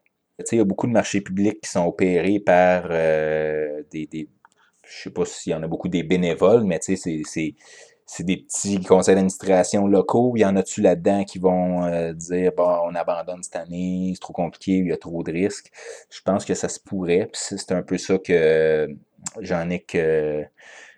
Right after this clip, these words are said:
euh, Trudel, le, le, le directeur de l'Association des marchés publics du Québec, me disait.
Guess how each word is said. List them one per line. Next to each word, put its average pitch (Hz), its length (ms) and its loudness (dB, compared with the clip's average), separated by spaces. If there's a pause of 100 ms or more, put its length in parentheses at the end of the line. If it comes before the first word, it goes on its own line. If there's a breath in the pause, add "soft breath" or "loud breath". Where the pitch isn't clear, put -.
(140)
euh, - 120 -8
Trudel, 87 420 2
le, 87 100 2
le, 78 220 0
le - 840 -12
directeur 85 460 -2
de 80 120 -2
l'Association 80 600 -2
des 87 100 -4
marchés 80 260 -6
publics - 280 -10
du - 80 -16
Québec, 87 300 -2
me 82 120 -6
disait. 78 380 -4